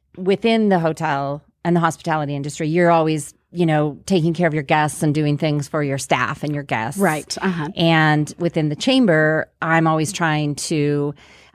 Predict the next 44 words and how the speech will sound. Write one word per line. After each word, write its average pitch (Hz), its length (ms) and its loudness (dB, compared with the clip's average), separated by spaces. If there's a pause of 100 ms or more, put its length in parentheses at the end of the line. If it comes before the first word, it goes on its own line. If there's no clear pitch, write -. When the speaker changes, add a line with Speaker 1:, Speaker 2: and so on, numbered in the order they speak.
Speaker 1:
uh, 160 120 4
make 160 200 2
sure 185 160 0
that 151 140 0
our 151 80 2
chamber 175 380 2
members 147 600 0 (120)
are 151 480 2
connecting 151 400 -2
with 151 160 -2
other 190 180 2
chamber 175 320 0
members, 160 400 0
doing 160 320 2
a 151 60 2
lot 147 160 2
Speaker 2:
Mm-hmm. 143 100 0
Speaker 1:
of - 60 -8
advocacy 151 560 -4
work 147 340 -2
for 170 520 2
the 156 120 -6
small 147 240 0
business 147 340 -6
community. 147 720 -4 (120)
Speaker 2:
Right. 135 100 -14 (220)
Speaker 1:
But 208 120 4
we're 190 120 4
both 202 240 2
very 175 320 4
involved 151 800 2
in 156 120 -6
a 147 60 -2
lot 151 360 0
of 147 100 -2
different 156 280 -6
things 139 240 -4
in 151 80 -4
the 143 60 -4
Farmington 135 480 -6
community. 127 680 -10
Speaker 2:
Right. 160 360 -2
Speaker 1:
So, 147 540 2
Speaker 2:
Right. 139 120 0